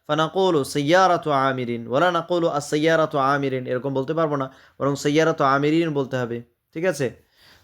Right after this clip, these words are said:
তোহদাফু নুনুল মুসান্না, অর্থাৎ মুজাফ যদি দ্বিবচন হয় তাহলে তার নুনটাকে হজব করতে হবে, জমা যদি হয় তার নুনটাকে হজব করে দিতে হবে,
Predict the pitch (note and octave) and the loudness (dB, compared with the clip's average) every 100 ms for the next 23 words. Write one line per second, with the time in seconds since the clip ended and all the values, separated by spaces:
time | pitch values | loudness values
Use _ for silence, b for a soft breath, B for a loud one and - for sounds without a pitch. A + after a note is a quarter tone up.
0 | _ F#3+ G#3 A3 A3 A3 G3 G3+ G3 F3 | _ 4 6 6 4 2 2 2 0 0
1 | E3+ F3+ F3+ F#3 F#3 b b C#3 C#3 E3+ | 0 0 2 2 0 b b -10 0 0
2 | - C3 C3 E3+ D#3+ D#3 D#3 E3 D#3+ _ | 0 -4 2 2 2 -2 0 0 0 _
3 | - B2 C3 D3+ E3 E3+ D#3 D#3 D3 C3 | -16 -4 0 0 0 0 2 2 2 -2
4 | A2+ B2 B2+ E3+ F3+ E3+ E3+ E3 E3 - | 0 -2 -2 0 2 2 2 0 -4 0
5 | D#3+ D#3 D3 B2+ D3+ E3+ E3 E3 D#3+ C#3+ | 0 2 2 2 2 2 2 0 2 0
6 | B2+ D3+ D#3+ D3+ D3 D3+ C#3+ C3 C3 C3+ | -2 -2 -2 0 0 -2 -2 -2 -2 0
7 | C#3 C#3 | 0 2